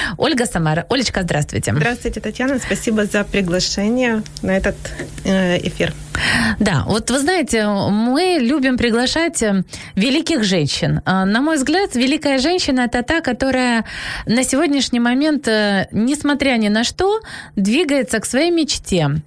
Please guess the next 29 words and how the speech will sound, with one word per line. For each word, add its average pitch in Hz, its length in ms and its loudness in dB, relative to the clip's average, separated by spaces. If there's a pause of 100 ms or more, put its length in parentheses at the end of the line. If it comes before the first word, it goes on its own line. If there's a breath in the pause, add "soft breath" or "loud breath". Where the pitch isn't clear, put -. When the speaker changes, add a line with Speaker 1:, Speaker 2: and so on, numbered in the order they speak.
Speaker 1:
которая 302 440 0
знает, 277 520 0
чего 226 220 0
она 269 220 2
хочет, 160 580 -2 (420 loud breath)
та, 311 220 0
которая 262 680 0
имеет 254 560 0
свои 247 260 0
секреты 262 460 0
счастья 165 560 -2
и 190 120 -2
занимается 262 440 0
любимым 277 380 2
делом. 151 500 0 (500 loud breath)
Так 214 200 -4
вот, 302 160 2
насколько 269 500 0
я, 233 400 2
э, 190 560 0 (400)
знаю, 196 760 0 (140)
ваш 233 460 0
путь 320 280 -2
к - 100 -12
вашей 214 320 0
мечте, 190 540 0 (560 loud breath)
э, 196 240 0 (120)
и 220 60 0
продолжается, 220 840 0